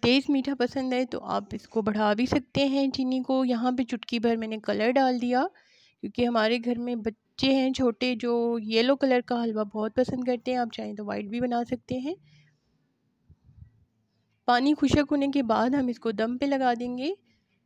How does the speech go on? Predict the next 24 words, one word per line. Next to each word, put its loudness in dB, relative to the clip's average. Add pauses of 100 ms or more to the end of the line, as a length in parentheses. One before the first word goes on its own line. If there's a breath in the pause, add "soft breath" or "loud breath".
(400)
पाँच -2
मिनट 0
के -6
लिए 0
मैंने -2
यहाँ -2
पे -4
दम -2
लगा 2
दिया -2
था। -2
और 0
ये -8
देखिए, -6
मज़ेदार 2
सा 0
हलवा 2
हमारा -2
रेडी -2
हो 0
चुका। -4
डिश -2
आउट 2
करेंगे -2